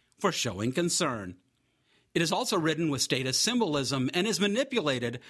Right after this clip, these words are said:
subtly or blatantly, to demonstrate differences in social standing.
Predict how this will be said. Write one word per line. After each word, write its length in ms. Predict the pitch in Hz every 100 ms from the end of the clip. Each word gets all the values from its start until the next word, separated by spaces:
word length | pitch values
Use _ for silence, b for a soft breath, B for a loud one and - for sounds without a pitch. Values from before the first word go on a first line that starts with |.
| B
subtly 600 | - - - 131 147 196
or 140 | 240 247
blatantly, 800 | 202 269 311 185 165 151 156 202
to 140 | 170
demonstrate 600 | 147 165 196 - 196 175
differences 560 | 156 - 151 156 165 170
in 120 | 180
social 380 | 147 123 139 151
standing. 680 | - 220 208 175 107 107